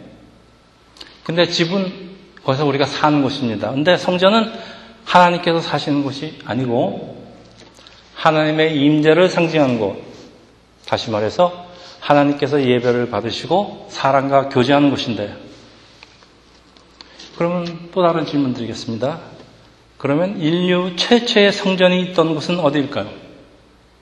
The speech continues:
하나님이 임재하시고 하나님께서 예배를 받으시고 사람과 교제하는 인류 최초에 있었던 성전은 어디입니까? 창세기 이 장에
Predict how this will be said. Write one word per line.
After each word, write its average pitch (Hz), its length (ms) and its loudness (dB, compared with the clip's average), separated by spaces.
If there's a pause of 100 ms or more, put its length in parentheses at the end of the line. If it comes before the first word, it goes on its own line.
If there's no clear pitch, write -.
(1800)
하나님이 151 440 0
임재하시고 143 1000 -2
하나님께서 135 640 -2
예배를 135 380 2
받으시고 139 580 -2
사람과 135 500 -2
교제하는 117 680 -2 (380)
인류 127 340 -2
최초에 - 380 -6
있었던 156 400 -6
성전은 143 320 -2
어디입니까? 131 480 0 (1900)
창세기 190 440 2
이 170 40 2
장에 160 600 2